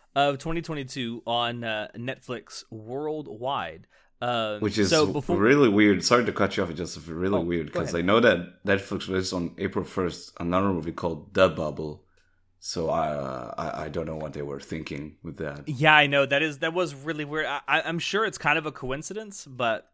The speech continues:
Speaker 1: yeah, there's a, there are two movies that were, two Netflix, quote unquote, Netflix original movies released in April that both had Bubble in the title. One which is called Bubble, which is what we're reviewing <laughs> tonight. The other one's called The Bubble, which apparently sucked.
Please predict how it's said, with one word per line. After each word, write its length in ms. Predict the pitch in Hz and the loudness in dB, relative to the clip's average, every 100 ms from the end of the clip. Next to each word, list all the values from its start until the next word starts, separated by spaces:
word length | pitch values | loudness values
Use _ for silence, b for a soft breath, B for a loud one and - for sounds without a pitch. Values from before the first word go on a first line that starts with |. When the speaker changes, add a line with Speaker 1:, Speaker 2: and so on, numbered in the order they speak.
| - | -6
Speaker 1:
yeah, 320 | 131 135 113 | 2 4 4
there's 320 | 127 135 127 131 | 2 -2 -2 -2
a, 120 | 135 131 | -2 -4
there 220 | 131 151 147 | -4 0 0
are 80 | |
two 300 | 135 - 196 | -2 -2 -2
movies 420 | 220 208 190 185 156 | 0 -4 -4 -4 -2
that 100 | 139 | -4
were, 320 | 143 143 123 | -4 -6 -8
two 340 | - 208 175 127 | -4 -2 -4 0
Netflix, 440 | 170 160 - 143 | 2 2 -2 -12
quote 240 | - 147 139 | -2 0 0
unquote, 340 | 135 143 117 | 0 -2 -2
Netflix 540 | 123 135 120 143 - - | -4 -6 -6 -10 -10 -10
original 480 | 117 131 127 127 | -6 -6 -6 -6
movies 340 | 113 120 120 110 | -8 -10 -10 -12
released 460 | 113 120 127 113 - | -10 -8 -8 -10 -12
in 100 | 120 | -6
April 460 | 117 120 110 101 98 _ _ _ _ _ _ | -6 -6 -8 -8 -12 _ _ _ _ _ _
that 240 | 123 135 120 | -4 -2 2
both 180 | 147 | 2
had 200 | 143 135 | 4 2
Bubble 260 | 123 131 127 | 2 2 0
in 60 | 117 | -4
the 80 | |
title. 400 | 107 127 117 104 | 0 2 2 0
One 100 | 113 | -4
which 140 | 131 131 | -6 -8
is 80 | 127 | -4
called 260 | 131 104 | -4 0
Bubble, 400 | 127 131 101 117 b _ | 2 2 0 -6 b _
which 120 | 113 | -8
is 40 | 117 | -6
what 120 | 120 | -6
we're 160 | 123 | -4
reviewing 260 | 120 139 135 | -4 -2 -4
<laughs> 80 | 120 | -2
tonight. 260 | 147 147 | 0 2
The 60 | 135 | 2
other 120 | 156 | 0
one's 180 | 135 123 | -2 -2
called 280 | 139 113 107 | -2 -2 4
The 160 | 156 | 4
Bubble, 440 | 156 123 110 120 B B | 4 2 0 -2 B B
which 160 | 139 | -4
apparently 380 | 120 - 233 135 | 2 4 4 0
sucked. 400 | - 120 92 _ | -6 -6 -6 _